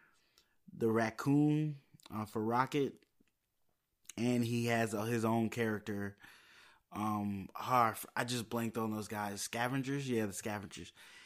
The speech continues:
He's, he's one of the Scavengers. So,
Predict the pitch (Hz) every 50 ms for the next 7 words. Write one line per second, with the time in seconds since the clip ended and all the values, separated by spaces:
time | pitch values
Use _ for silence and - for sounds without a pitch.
0 | - - - - 127 123 120 113 113 113 110 104 104 101 82 104 117 123 117 110
1 | 110 113 113 110 107 104 101 98 - - 110 104 104 98 95 92 92 95 95 98
2 | 98 - - - - _ _ _ _ _ _ _ _ _ _ _ _ _ _ _
3 | _ _ _ - - 110 104 104 104 104 101 101